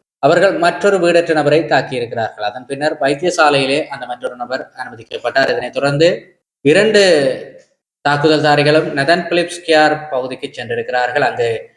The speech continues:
இருக்கை ஒன்றில் உறங்கிக் கொண்டிருந்த அறுபத்தி இரண்டு வயதுடைய வீடற்ற நபரை கடுமையாக தாக்கியிருக்கிறார்கள்.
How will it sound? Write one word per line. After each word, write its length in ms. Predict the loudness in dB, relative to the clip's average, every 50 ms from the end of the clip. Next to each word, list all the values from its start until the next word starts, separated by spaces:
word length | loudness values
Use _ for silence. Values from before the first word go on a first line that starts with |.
| _ _ _ _
இருக்கை 420 | 2 4 4 4 4 4 4 2
ஒன்றில் 400 | 2 2 0 0 -2 -2 0 -2
உறங்கிக் 400 | -2 0 0 0 -2 -4 -6 -4
கொண்டிருந்த 440 | -4 -4 -2 -2 -2 0 0 0 0
அறுபத்தி 500 | 0 -2 -2 -2 -2 -2 -2 -4 -4 -2
இரண்டு 300 | -2 -2 0 0 0 0
வயதுடைய 480 | 0 2 0 0 -2 -4 -4 -2 -2 0 -2
வீடற்ற 420 | -2 -2 -4 -4 -4 -4 -6 -6
நபரை 320 | -8 -8 -6 -4 -6 -6 -6
கடுமையாக 520 | -6 -8 -8 -8 -6 -6 -6 -6 -6 -4 -4
தாக்கியிருக்கிறார்கள். 800 | -4 -4 -4 -4 -8 -10 -8 -4 -2 0 0 -2 -4 -8 -12